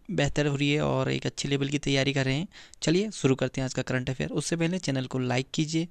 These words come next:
और अपने दोस्तों को शेयर कीजिए, उन्हें भी चैनल से जुड़ने के लिए रिकमेंड कीजिए ताकि उनका भी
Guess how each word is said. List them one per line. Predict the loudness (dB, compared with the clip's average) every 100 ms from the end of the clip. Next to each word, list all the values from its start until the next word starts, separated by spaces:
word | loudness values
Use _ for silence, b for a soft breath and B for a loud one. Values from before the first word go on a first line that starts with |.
| -2
और | -4
अपने | 0 0
दोस्तों | 0 -2 -2
को | -2 -2
शेयर | 0 0
कीजिए, | 0 -2 -4 B B B B
उन्हें | 2 4
भी | 2
चैनल | 2 2 2
से | 0
जुड़ने | 0 0
के | 0
लिए | -2
रिकमेंड | -2 -2 -2 -2
कीजिए | -2 -2 -6 B B B -4
ताकि | -2 0 0 0 -2
उनका | -4 -2 -2
भी | -2 -4